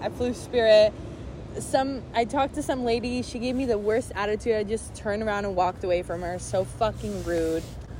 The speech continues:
Like, why do you work somewhere and are so miserable?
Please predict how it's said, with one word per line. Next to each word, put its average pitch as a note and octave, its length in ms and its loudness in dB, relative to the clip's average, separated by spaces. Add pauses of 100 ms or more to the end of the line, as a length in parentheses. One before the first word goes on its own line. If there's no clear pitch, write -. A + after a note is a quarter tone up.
(100)
Like, G#3+ 160 2
why G3 280 4
do A3+ 60 2
you B3 120 0
work A3 220 4
somewhere G#3 440 -2
and F#3 160 -6
are F#3+ 180 -4
so F#3+ 340 0
miserable? E3+ 680 -2